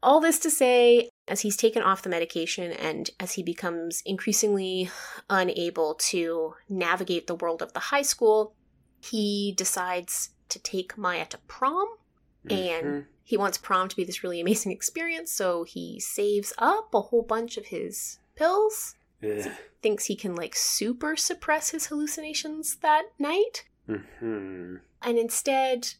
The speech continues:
Speaker 1: obviously, he makes himself very, very sick, and there's an incident at the dance. He pushes Maya to the ground.
Speaker 2: Yes.
Speaker 1: And he ends up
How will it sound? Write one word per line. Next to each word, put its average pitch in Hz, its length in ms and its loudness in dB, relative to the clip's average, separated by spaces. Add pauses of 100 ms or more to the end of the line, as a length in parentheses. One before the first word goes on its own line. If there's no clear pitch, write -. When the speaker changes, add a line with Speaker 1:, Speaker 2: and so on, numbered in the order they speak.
(120)
Speaker 1:
obviously, 240 420 -2
he 226 160 -2
makes 196 240 -4
himself 190 380 -4
very, 233 240 6
very 202 200 0
sick, - 680 -4
and 185 320 -4
there's 180 260 0
an 180 80 -4
incident 202 360 0
at - 180 -8
the 175 80 0
dance. 156 200 -2
He 190 120 -8
pushes - 680 2 (100)
Maya 170 280 0
to - 160 -6
the - 60 -8
ground. 180 540 0 (340)
Speaker 2:
Yes. - 540 -14 (360)
Speaker 1:
And 208 120 2
he 196 100 2
ends 175 240 -2
up 170 160 4